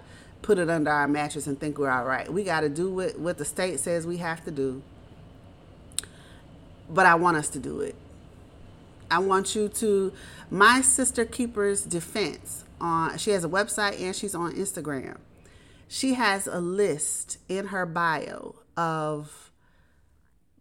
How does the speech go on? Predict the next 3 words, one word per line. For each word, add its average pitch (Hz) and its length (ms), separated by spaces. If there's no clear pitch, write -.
black 196 460
firearm 170 640
instructors. - 760